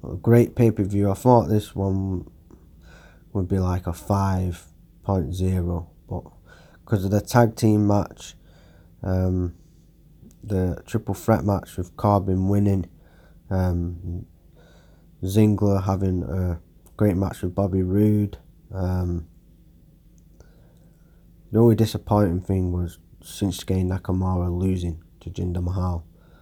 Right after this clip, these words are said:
I think it's bullshit. I want Jinder Mahal to lose the title. But that Hell in a Cell match at the end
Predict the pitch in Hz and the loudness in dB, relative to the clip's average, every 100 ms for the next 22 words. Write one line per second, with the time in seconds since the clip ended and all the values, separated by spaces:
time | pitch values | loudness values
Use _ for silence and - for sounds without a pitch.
0 | - - - - - - - 92 - - | -20 -20 -20 -20 -16 -12 -6 -6 -6 -6
1 | 104 92 90 - - - - - - - | -2 -2 -2 -8 -10 -14 -20 -20 -20 -20
2 | _ _ - - 92 90 90 101 101 - | _ _ -20 -16 -8 -4 -2 0 -2 -2
3 | 92 90 90 92 90 90 90 90 - 87 | -2 -2 -2 -2 -4 -4 -4 -4 -8 -8
4 | - 90 76 - - - - - - _ | -4 -2 -2 -6 -12 -20 -20 -20 -20 _
5 | - 117 - - - - - 98 - - | 2 4 4 -8 -20 -14 -4 -4 -6 -18
6 | _ - 127 127 - - - 104 110 92 | _ 2 6 6 2 -4 -2 0 0 -2
7 | - - - 123 110 95 85 - - - | -8 0 6 8 8 4 0 -4 -16 -20
8 | - - - _ - - - _ - _ | -20 -20 -20 _ -20 -20 -20 _ -20 _
9 | - - - - - - _ _ _ - | -20 -20 -20 -20 -20 -20 _ _ _ -20
10 | - _ - - - - - _ _ _ | -20 _ -20 -20 -20 -20 -20 _ _ _
11 | - - 92 - 104 113 110 98 90 | -16 -8 -6 -2 2 4 4 2 -2